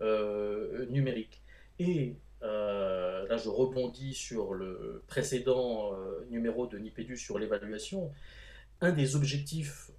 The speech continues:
de, de Folios, à mon sens, c'est justement de souvenir, de, de, de soutenir des,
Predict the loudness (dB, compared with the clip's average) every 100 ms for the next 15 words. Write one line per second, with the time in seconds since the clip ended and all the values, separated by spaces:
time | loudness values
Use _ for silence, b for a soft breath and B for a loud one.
0 | -12 -6 -4 -2 -2 -2 -2 -2 -2 -2
1 | -2 0 -2 -4 -4 -4 -2 -2 -2 -4
2 | -10 -4 0 0 0 -4 -2 -2 0 4
3 | 4 4 -2 -4 -4 -4 -4 -2 0 2
4 | 2 -2 B B B B -2 0 0 -4